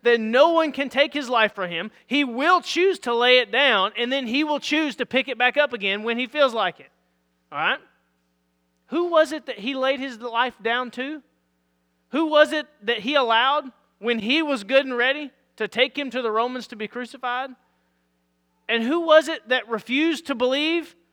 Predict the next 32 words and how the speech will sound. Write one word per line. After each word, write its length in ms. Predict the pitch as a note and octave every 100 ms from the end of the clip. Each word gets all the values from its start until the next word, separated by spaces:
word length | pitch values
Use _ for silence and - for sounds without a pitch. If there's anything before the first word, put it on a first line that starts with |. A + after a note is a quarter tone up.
| _ _ _
when 160 | A#3 B3
he 140 | C4+
rose 280 | B3+ C4 C4
from 140 | C4
the 80 | B3
dead 380 | A3 B3 D#4 C4+ _ _ _ _
and 160 | A#3+ A#3+
persecuted 680 | - C#4 D#4 - C#4+ C#4 A#3
anybody 480 | C#4 C#4 C4 C4+
who 120 | A3+ A#3
did 220 | A3+ B3+
believe? 460 | C4+ C#4 D#4 D4 _ _ _ _ _ _ _ -
The 100 | G3
very 380 | F#3 C4 C#4+
same 460 | B3+ - B3 B3+ A#3
group 260 | G3+ B3 A3
of 80 |
people. 380 | - A#3+ E3+ C3+ _ _ _ _ _ _ _
The 80 | F#3
very 320 | E3 C4 D#4
same 380 | - D4+ D4+ C4+
Pharisees 520 | C4+ C4+ C4+ C4+ A3
Jesus 400 | B3 C4+ C4 -
were 260 | B3 A#3 A3+ _ -
talking 460 | - C#4+ C4 G#3
to 240 | - F3+ F3
became 500 | G3 - C#4 D#4 C#4
the 100 | C4
fulfillment 600 | C#4+ B3+ D4+ D#4+ B3 -
of 280 | A#3+ C4+ A3+
the 80 | B3
prophecy. 640 | C4 C4+ F#3+ - C3+